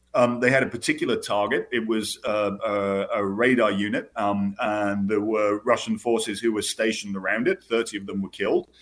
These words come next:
No Ukrainian casualties were taken. Uh, no losses of life were reported. I'm not sure about injuries. And, and, and the Ukrainians all exfiltrated afterwards and, and just, just told them, "We can come and do this." But the other one that, um, the,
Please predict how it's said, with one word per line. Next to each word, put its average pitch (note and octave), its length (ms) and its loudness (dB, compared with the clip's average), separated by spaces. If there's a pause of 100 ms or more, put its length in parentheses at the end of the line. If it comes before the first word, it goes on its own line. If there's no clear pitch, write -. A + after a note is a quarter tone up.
(320)
No C3 480 6
Ukrainian B2+ 560 4
casualties A#2+ 520 0
were A2+ 120 -2
taken. B2+ 380 0 (280)
Uh, A#2+ 100 4 (520)
no C3+ 180 4
losses B2+ 420 2
of A2 100 -6
life B2 280 4
were G#2 80 -2
reported. G#2+ 460 -2
I'm A2+ 80 0
not B2+ 140 -2
sure A2+ 140 -2
about A2 200 0
injuries. G2+ 340 -2 (600)
And, D#3+ 280 4
and, D#3 220 6
and D3 180 4
the D3 80 4
Ukrainians C#3+ 480 4
all D3 280 6
exfiltrated D3+ 640 0
afterwards D3 480 0
and, C#3+ 240 0
and C3+ 200 0
just, D#3 180 -2 (340)
just A3+ 240 2
told G3+ 240 4
them, C3 100 2
"We D3 120 0
can D3 140 -8
come C#3 140 -4
and C3+ 100 -4
do E3+ 140 6
this." - 180 -2 (380)
But E3 100 4
the E3+ 80 8
other A3+ 140 8
one D#3+ 220 4
that, C3+ 260 2
um, A2+ 500 2
the, C#3+ 220 2